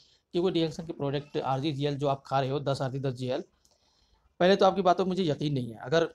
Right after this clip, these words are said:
आपने वा-, वा-, हकीकत में अगर आपने लिया है, तो बीमारियों को जब निकालता है ना,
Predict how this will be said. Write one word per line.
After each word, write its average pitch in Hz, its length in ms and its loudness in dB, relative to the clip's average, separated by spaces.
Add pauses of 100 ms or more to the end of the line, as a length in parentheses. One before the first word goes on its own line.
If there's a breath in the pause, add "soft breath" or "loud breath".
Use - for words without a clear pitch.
(100)
आपने 147 320 -4
वा-, 131 180 -4
वा-, 131 240 -2
हकीकत 165 440 -2
में 165 60 -4
अगर 160 160 2
आपने 147 220 0
लिया 156 260 4
है, 139 260 0 (680)
तो 180 100 0
बीमारियों 151 440 0
को 175 100 0
जब 165 120 0
निकालता 151 420 0
है 139 100 2
ना, 175 100 -4